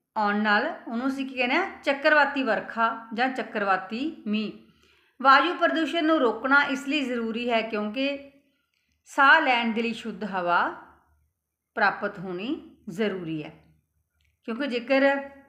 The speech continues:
ਜਿਹੜਾ ਵਾਯੂ ਪ੍ਰਦੂਸ਼ਣ ਉਹ ਜ਼ਿਆਦਾ ਹੋਏਗਾ ਤਾਂ ਸਾਨੂੰ ਸਾਹ ਲੈਣ ਦੇ ਵਿੱਚ ਜਿਹੜੀ ਮੁਸ਼ਕਿਲ ਆ ਉਹ ਆਏਗੀ। ਧਰਤੀ ਦੇ ਵਾਤਾਵਰਣ ਨੂੰ ਨਸ਼ਟ ਕਰਨ ਦੇ ਲਈ ਸਭ ਤੋਂ ਜਿਹੜਾ ਵਧੇਰੇ ਪ੍ਰਭਾਵ ਹੈ ਉਹ ਕਿਹਦਾ ਹੈ? ਮਨੁੱਖੀ ਗਤੀਵਿਧੀਆਂ ਦਾ, ਕਿਉਂਕਿ ਜਿਹੜਾ ਮਨੁੱਖ ਹੈ, ਹਿਊਮਨ ਬੀਇੰਗ ਹੈ, ਉਹ ਇਸ ਤਰ੍ਹਾਂ ਦੀਆਂ ਗਤੀਵਿਧੀਆਂ ਕਰ ਰਿਹਾ ਜਿਹੜੀਆਂ ਕਿ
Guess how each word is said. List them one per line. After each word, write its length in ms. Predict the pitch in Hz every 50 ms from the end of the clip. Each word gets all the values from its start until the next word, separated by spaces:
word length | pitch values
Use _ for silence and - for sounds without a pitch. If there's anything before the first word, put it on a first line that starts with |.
| _ _ _ _ _ _ _ 214
ਜਿਹੜਾ 160 | 226 240 262
ਵਾਯੂ 280 | 233 214 202 202 240
ਪ੍ਰਦੂਸ਼ਣ 420 | - 269 262 - 269 269 - - 285
ਉਹ 80 | 277
ਜ਼ਿਆਦਾ 300 | 269 262 226 208 214 240
ਹੋਏਗਾ 260 | 254 269 262 269 285 285
ਤਾਂ 140 | 294 277
ਸਾਨੂੰ 240 | 269 277 247 240 240
ਸਾਹ 220 | 226 240 208 220 233
ਲੈਣ 160 | 254 262 247
ਦੇ 60 | 226
ਵਿੱਚ 120 | 226 226
ਜਿਹੜੀ 220 | - 220 220 208 208
ਮੁਸ਼ਕਿਲ 420 | 208 196 - - - 214 196 180
ਆ 40 | 170
ਉਹ 140 | 196 269 285
ਆਏਗੀ। 340 | 226 190 170 156 151 143 160 - - _ _ _ _ _ _ _ _ _ _ _ _
ਧਰਤੀ 380 | - 302 285 277 277 - 320 311
ਦੇ 100 | 311 339
ਵਾਤਾਵਰਣ 480 | 311 285 254 240 269 277 269 285 285 269
ਨੂੰ 140 | 277 294 277
ਨਸ਼ਟ 280 | 254 233 226 - -
ਕਰਨ 260 | - 262 262 262 254 247
ਦੇ 60 | 269
ਲਈ 120 | 262 277 262
ਸਭ 160 | 269 233 214 214 - -
ਤੋਂ 120 | 277 269
ਜਿਹੜਾ 240 | 262 254 254 262 262
ਵਧੇਰੇ 380 | 262 262 233 269 240 202 208
ਪ੍ਰਭਾਵ 420 | 208 208 240 240 247 240 226 214 208
ਹੈ 80 | 214
ਉਹ 60 | 226 220
ਕਿਹਦਾ 260 | 226 226 220 233 240
ਹੈ? 240 | 240 285 330 - - - _ _ _ _ _ _ -
ਮਨੁੱਖੀ 600 | 233 254 254 262 285 277 269 - - 320 330 320 233
ਗਤੀਵਿਧੀਆਂ 580 | 240 233 226 226 208 190 180 180 160 190 190 185
ਦਾ, 140 | 160 139 139 - - _ _ _ _ _ _ _ -
ਕਿਉਂਕਿ 220 | 233 214 214 240 262
ਜਿਹੜਾ 220 | 226 247 240 247
ਮਨੁੱਖ 400 | 240 233 208 208 208 208 - -
ਹੈ, 80 | 269 254
ਹਿਊਮਨ 380 | 240 226 214 214 220 233 240
ਬੀਇੰਗ 220 | 226 247 254 247 262
ਹੈ, 300 | 277 285 277 277 - - - - _ _ -
ਉਹ 140 | 254 262 254
ਇਸ 140 | 240 226 233
ਤਰ੍ਹਾਂ 220 | - 277 262 269
ਦੀਆਂ 180 | 277 269 269 262
ਗਤੀਵਿਧੀਆਂ 360 | 277 269 262 262 254 277 269
ਕਰ 160 | 269 233 214
ਰਿਹਾ 200 | 208 233 247 247
ਜਿਹੜੀਆਂ 340 | 214 226 220 208 240 247 240
ਕਿ 320 | 233 - 254 262 302 320